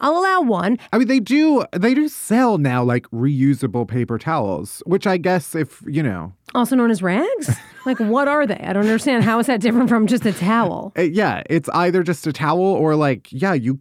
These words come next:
Speaker 2: you can just reuse a regular paper towel. Uh, well, on that note,
Speaker 1: Let's do it.
Speaker 2: where can people find you and your work?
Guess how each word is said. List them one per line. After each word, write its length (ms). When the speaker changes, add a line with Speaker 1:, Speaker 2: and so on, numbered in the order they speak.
Speaker 2:
you 160
can 320
just 200
reuse 500
a 40
regular 400
paper 280
towel. 340
Uh, 240
well, 160
on 220
that 260
note, 480
Speaker 1:
Let's 160
do 180
it. 220
Speaker 2:
where 300
can 160
people 520
find 400
you 380
and 180
your 140
work? 580